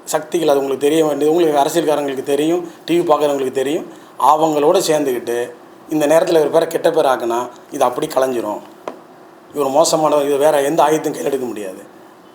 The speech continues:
ஒருத்தர் கூட யாருமே நீங்க எதிர்த்து கேட்கல. பத்து வருஷமா எங்கம்மா போன இப்போ வந்துன்னு.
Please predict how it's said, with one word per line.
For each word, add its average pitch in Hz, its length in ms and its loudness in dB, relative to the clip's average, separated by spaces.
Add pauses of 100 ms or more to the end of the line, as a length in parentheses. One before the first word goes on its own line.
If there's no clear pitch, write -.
(160)
ஒருத்தர் 175 340 0
கூட 170 160 4
யாருமே 156 280 2
நீங்க 151 180 0
எதிர்த்து 151 340 -4
கேட்கல. 127 300 -2
பத்து 147 320 2
வருஷமா 170 220 -2
எங்கம்மா 147 360 0
போன 143 160 -4
இப்போ 131 220 -4
வந்துன்னு. 120 260 -8